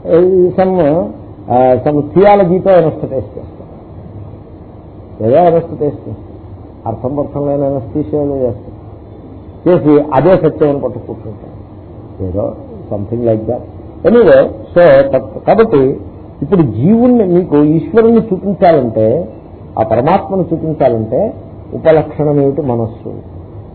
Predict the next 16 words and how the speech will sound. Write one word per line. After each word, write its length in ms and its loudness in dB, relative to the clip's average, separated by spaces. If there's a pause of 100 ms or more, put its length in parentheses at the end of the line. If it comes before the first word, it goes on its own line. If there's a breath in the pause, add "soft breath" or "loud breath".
(540)
మనస్సు 260 0
ఉపలక్షణం 400 0
ఎలా 180 4
అవుతుంది? 460 0 (400)
మనోవృత్తి 480 2
స్వయం 300 2
ప్రకాశంగా 580 2
ఉందా 140 2
లేదా, 220 6
తెలుస్తూ 400 0
ఉందా 220 2
లేదా? 300 2 (440)
ఆ 40 0
మనోవృత్తిలో 640 2
ఉండే 160 2
నామరూపాలు 540 4